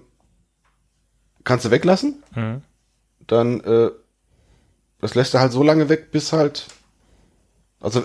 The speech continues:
Speaker 1: wenn du den Stakeholder nicht überzeugt bist, lässt das halt so lange weg, bis halt das System mal für zwei Wochen steht
Speaker 2: Mhm.
Speaker 1: und du halt dann eben keine steigenden Registrierungszahlen mehr hast.
Speaker 2: Ja.
Speaker 1: Das ist, äh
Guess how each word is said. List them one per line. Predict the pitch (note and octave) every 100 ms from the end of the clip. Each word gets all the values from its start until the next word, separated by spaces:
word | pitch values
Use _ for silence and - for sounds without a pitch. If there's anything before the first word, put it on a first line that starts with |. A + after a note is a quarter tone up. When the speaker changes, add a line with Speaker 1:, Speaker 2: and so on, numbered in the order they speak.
| - -
Speaker 1:
wenn | A2
du | C3+
den | C3
Stakeholder | B2 A#2+ - A#2+
nicht | B2 -
überzeugt | A2 C3+ E3
bist, | E3 D3+
lässt | C#3 -
das | -
halt | A#2
so | A#2+
lange | C3+ C3+ C3+
weg, | C3+ -
bis | C#3 -
halt | B2+ C3
das | B2+
System | C3 B2+ D3+ D#3
mal | A#2+
für | G#2
zwei | - G#2+
Wochen | G#2 G#2+
steht | - G2 E2 _
Speaker 2:
Mhm. | B2 A#2
Speaker 1:
und | A2
du | D#3
halt | A2+ A2+
dann | G2+
eben | F#2 A2 A2
keine | - C3+ C3 A2+ -
steigenden | - - G2+ G#2+ G2+
Registrierungszahlen | A2 - C3+ G#2 - F2+ F#2
mehr | F2+
hast. | E2+ - -
Speaker 2:
Ja. | B2+ B2 - _ _ _ _ _ _ _ _ _ _ _ _ -
Speaker 1:
Das | -
ist, | - G#2 -
äh | - G2